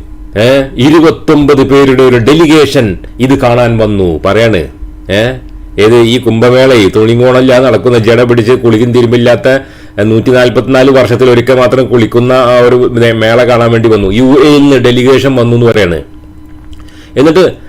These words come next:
എന്നിട്ട് അതിനെക്കുറിച്ച് ചർച്ചയാണ്, അരമണിക്കൂർ ചർച്ചയാണ്. തട്ടമിടാത്ത മുസ്ലിം സ്ത്രീ വന്നു എന്ന് പറയാണ്. നോക്കുമ്പോ എന്താ അറിയോ, ഇത് ഒരു, അങ്ങനെ ഒരു ഡെലിഗേഷൻ വന്നിട്ടില്ല ട്ടോ,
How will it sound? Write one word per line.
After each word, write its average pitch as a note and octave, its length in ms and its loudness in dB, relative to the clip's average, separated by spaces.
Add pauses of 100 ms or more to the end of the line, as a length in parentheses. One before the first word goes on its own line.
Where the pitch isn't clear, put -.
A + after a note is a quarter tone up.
(140)
എന്നിട്ട് E3 200 2
അതിനെക്കുറിച്ച് F#3 480 2
ചർച്ചയാണ്, F3+ 520 0
അരമണിക്കൂർ E3+ 640 2
ചർച്ചയാണ്. D3 720 0 (440)
തട്ടമിടാത്ത E3 760 0 (400)
മുസ്ലിം D3+ 340 0
സ്ത്രീ D3 220 0
വന്നു C3+ 320 2
എന്ന് G2 240 0
പറയാണ്. A2+ 420 2 (360)
നോക്കുമ്പോ G2+ 420 0
എന്താ C3+ 160 0
അറിയോ, A2+ 460 0 (540)
ഇത് G#2 420 -2 (480)
ഒരു, A#2+ 420 2
അങ്ങനെ C3+ 260 2
ഒരു E3 80 0
ഡെലിഗേഷൻ D#3 360 2
വന്നിട്ടില്ല C#3 360 2
ട്ടോ, D2+ 260 -4